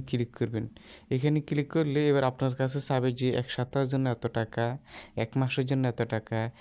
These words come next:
এক বছরের জন্য এত টাকা, মানে তাদের একটা অ্যামাউন্ট দেওয়া থাকে। দেখেন এখানে আসছে তিনটা অপশন, যে এক মাসের জন্য নয়শো টাকা, এক বছরের জন্য ছয় হাজার আটশো টাকা,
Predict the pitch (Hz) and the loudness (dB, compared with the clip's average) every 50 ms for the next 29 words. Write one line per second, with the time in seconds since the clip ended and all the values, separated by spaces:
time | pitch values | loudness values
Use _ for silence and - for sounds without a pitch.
0 | - - - - - 120 120 117 123 - 135 - - 139 131 131 139 135 139 139 | -20 -20 -12 -4 0 0 0 0 0 -2 -2 0 2 0 2 2 2 2 2 0
1 | 139 143 147 - - 120 123 - 113 - 113 110 120 113 120 120 123 131 131 139 | 0 -2 -4 -2 -4 -4 -2 -2 -4 -4 -4 -2 -2 0 0 0 0 0 0 0
2 | 131 135 147 151 147 147 - 147 143 143 - - 127 127 127 131 139 139 131 131 | 0 2 2 0 0 0 0 0 0 2 2 0 0 2 4 2 2 2 2 2
3 | 135 120 117 113 110 110 107 120 117 - - 107 104 107 113 - 127 127 120 117 | 2 0 2 0 0 0 0 -2 -2 -2 -2 -2 0 0 0 0 0 0 0 0
4 | - - - 113 - - 113 113 113 117 113 - - - 117 120 127 127 - - | -2 -2 -4 -4 -2 -2 -2 0 0 0 0 -2 -2 -4 -4 -4 -4 -6 -12 -18
5 | - - - - - - - - 120 120 - - 127 127 131 - 135 131 127 120 | -18 -16 -16 -16 -18 -12 -4 -2 0 0 2 2 2 2 2 2 2 2 2 0
6 | - - 139 131 131 147 139 139 139 139 143 160 202 196 - - _ _ - 117 | 0 0 0 2 2 2 2 2 2 0 0 -2 -4 -6 -10 -20 _ _ -4 -2
7 | 117 120 120 117 - 123 117 117 113 113 131 127 131 143 - - - - - - | 0 0 0 0 0 0 0 0 0 0 0 -2 -2 -4 -8 -14 -20 -20 -20 -12
8 | - - 127 123 120 123 - 131 - - 143 143 131 151 143 143 147 139 - - | -4 -2 0 0 0 -2 -4 -2 0 0 0 0 0 0 2 2 0 0 0 0
9 | 123 120 117 110 123 120 117 110 110 - - - - 117 113 110 - - | 2 2 2 2 2 0 0 0 -2 -4 -8 -4 -2 -2 -2 -2 -2 -2